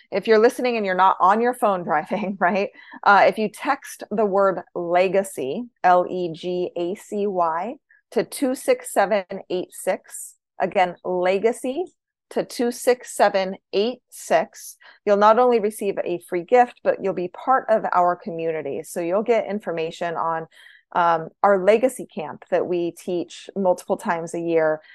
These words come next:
helping people to turn their stories into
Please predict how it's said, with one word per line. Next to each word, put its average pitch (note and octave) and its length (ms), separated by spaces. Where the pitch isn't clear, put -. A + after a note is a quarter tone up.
helping G3+ 360
people F#3+ 340
to G#3+ 120
turn C#4+ 300
their F#3+ 140
stories D3+ 560
into F3 600